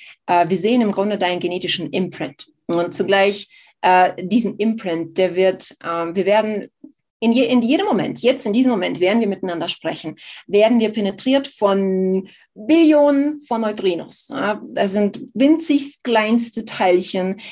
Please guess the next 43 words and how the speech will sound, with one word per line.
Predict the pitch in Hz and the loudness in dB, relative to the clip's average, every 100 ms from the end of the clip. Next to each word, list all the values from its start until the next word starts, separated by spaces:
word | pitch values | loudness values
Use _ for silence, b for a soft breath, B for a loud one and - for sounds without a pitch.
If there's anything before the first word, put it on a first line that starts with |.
| B | B
die | 208 | -2
aus | 240 240 | -2 -2
dem | 220 | -4
Planeten | 220 196 185 185 | -2 0 0 -2
kommen, | 190 185 180 | -4 -4 -2
die | 190 | -2
durch | 208 233 - | 0 -2 -2
Planeten | 202 185 185 190 | -2 0 -2 -6
fließen. | - - 185 185 202 | -10 -8 -6 -4 -2
Das | 190 190 | -2 -2
ist | 170 | -2
das, | 185 | -2
was | 185 185 | -2 -4
die | 196 - | -8 -8
Prana | 170 170 175 180 165 165 | -2 2 2 2 2 2
oder | 170 | 2
das | 160 156 - | -2 -6 -4
Chi | - 214 208 | -2 -2 -4
früher | - 175 165 | -6 -4 -4
genannt | 165 160 160 156 - | -4 -4 -6 -8 -10
haben, | 185 165 - B B | -6 -6 -6 B B
das | 202 196 | -6 -4
permanent | 220 240 220 208 208 | 2 2 4 2 0
durch | 202 190 | -2 -2
uns | 202 - | -6 -2
durchfließt. | 190 - - 160 - - B | -4 -4 -8 -10 -10 -16 B
Und | - 202 | -2 0
in | 202 | 2
dem | 247 | 4
Moment, | 302 277 247 233 220 | 6 6 4 2 -2
wo | 220 | -4
du | 220 208 196 B B | 0 0 -2 B B
sozusagen, | 202 208 196 196 196 | -10 -4 2 2 2
deine | 190 190 | 0 0
Mutter | 226 233 | -2 -4
ist | 214 | -2
der | 202 | -2
drei | 180 185 | 0 -2
D | 208 208 | 0 -2
Drucker, | 220 226 247 254 | -2 0 -2 -2
hm, | 208 233 254 | -2 -2 -2
und | |
du | 202 | -4